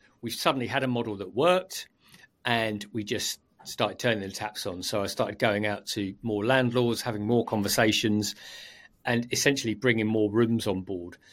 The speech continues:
So that got up to, got us up to the twenty-seven K, and that brings us up to date to, uh, up to, to the most recent account. So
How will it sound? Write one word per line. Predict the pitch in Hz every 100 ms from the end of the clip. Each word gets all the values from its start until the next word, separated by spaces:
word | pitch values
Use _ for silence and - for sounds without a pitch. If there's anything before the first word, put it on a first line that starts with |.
| -
So | -
that | 127 156 -
got | 143
up | 135 -
to, | - 120 - _
got | - 123
us | 117
up | 123
to | -
the | 107
twenty-seven | - 139 135 117 107 104
K, | 101 104 98 104 - - -
and | - 113 113 - _ _ - - - 120
that | 165 - _ _
brings | 139 143 117
us | 117
up | 139 -
to | -
date | 120 123 120 120 _ _ _ _
to, | - 156 _ -
uh, | 117 113
up | 123 123
to, | - 123 120 - -
to | - 120
the | 104 - 127
most | 120 113 120
recent | 143 214 202 135 117
account. | - 123 107
So | 123